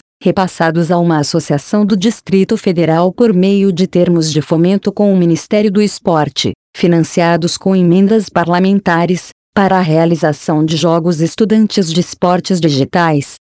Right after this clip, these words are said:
G dis, entre dois mil e vinte e três e dois mil e vinte e quatro, afirmou a C G U em nota.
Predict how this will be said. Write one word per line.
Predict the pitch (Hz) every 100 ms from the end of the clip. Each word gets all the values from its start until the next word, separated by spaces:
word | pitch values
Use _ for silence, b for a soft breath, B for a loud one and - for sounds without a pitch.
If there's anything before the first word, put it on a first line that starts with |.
| -
G | 180 196
dis, | 170 151 131 - - _ -
entre | 185 - 185
dois | 151 175 156
mil | 170 196
e | 170
vinte | 208 214
e | 165
três | - 190 202 170
e | 170
dois | 202 156
mil | 185 208
e |
vinte | 165 214 208
e | 214
quatro, | - 170 180 202 202 - -
afirmou | 156 - 185 170 170
a | 165
C | - 240
G | 196 190 180
U | 180
em | 208
nota. | 180 127 117 113